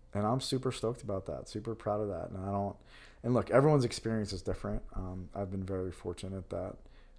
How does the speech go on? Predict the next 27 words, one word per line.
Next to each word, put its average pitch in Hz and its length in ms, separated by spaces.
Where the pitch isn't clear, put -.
um, 92 500
look, 104 320
lacrosse-wise, 101 680
no 104 140
doubt, 107 260
there 98 100
have 95 80
been 101 140
some 92 160
rough 92 180
times 95 260
for 82 100
sure, 110 260
but, - 140
you 98 60
know, 95 240
the 98 80
good 101 340
has, 95 520
you 107 80
know, 95 380
fortunately 98 680
outweighed 98 540
the 92 60
bad 95 580
times 95 320
ten, 98 460